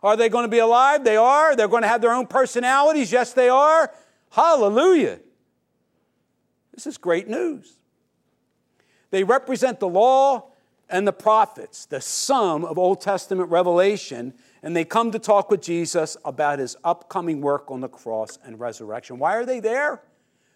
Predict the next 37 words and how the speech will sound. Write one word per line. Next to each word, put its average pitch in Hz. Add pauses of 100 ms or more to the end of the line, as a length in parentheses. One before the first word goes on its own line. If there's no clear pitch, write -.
Why 208
does 247
Jesus 240
need 247
them? 247
Why 226
does 247
he 240
go 254
to 247
the 254
mountain? 277 (420)
He 415
needs 359
encouragement. 320 (1300)
He's 339
feeling 320
the 285
weight 277
of 220
what 285
he's 277
doing. 311
We 202
see 320
it 302
again 302
in 269
Gethsemane. 294 (220)
He's 294
feeling 320
the 240
weight. 294 (240)
And 214
here 330
comes 277
Elijah, 277